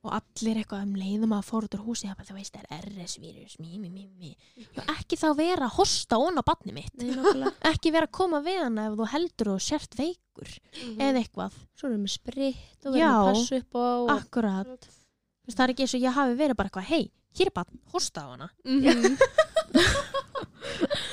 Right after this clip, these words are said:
Speaker 3: Barnið mitt er einmitt orðið sex mánaða, það hefur aldrei orðið veikt, en ég hef alveg farið í ikea og
Speaker 1: Já.
Speaker 3: Kringluna og
Speaker 1: Já, hún er alltaf einhvers staðar. Hún var
Speaker 3: Mhm.
Speaker 1: tveggja mánaða,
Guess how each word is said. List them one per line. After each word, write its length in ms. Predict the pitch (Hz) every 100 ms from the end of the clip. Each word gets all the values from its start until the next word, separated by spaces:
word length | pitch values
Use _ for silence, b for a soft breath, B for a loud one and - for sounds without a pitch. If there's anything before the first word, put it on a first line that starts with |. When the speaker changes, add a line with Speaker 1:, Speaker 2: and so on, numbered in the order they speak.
| -
Speaker 3:
Barnið 240 | 247 247
mitt 140 | 254 247
er 40 |
einmitt 140 | 233 226
orðið 140 | 220
sex 180 | 226 220
mánaða, 320 | 220 196 196 208
það 140 | 208 202
hefur 160 | 202 196
aldrei 240 | 214 196 196
orðið 180 | 196 185
veikt, 260 | 185 - -
en 60 | 202
ég 140 | 202
hef 220 | 196 - - - 214
alveg 280 | 226 214 202
farið 260 | 220 208
í 120 | 208 208 208
ikea 220 | - 208
og 80 | 214
Speaker 1:
Já. 140 | 233
Speaker 3:
Kringluna 320 | 208 214 202 196 196
og 240 | 196 196 226
Speaker 1:
Já, 100 | 233 247
hún 160 | 311 226
er 60 | -
alltaf 460 | - - - - 269 277
einhvers 380 | - - - -
staðar. 240 | 180 190 _ 254
Hún 160 | 254
var 180 | 240 214
Speaker 3:
Mhm. 60 | 226
Speaker 1:
tveggja 300 | 262 - 311
mánaða, 540 | 277 196 160 165 208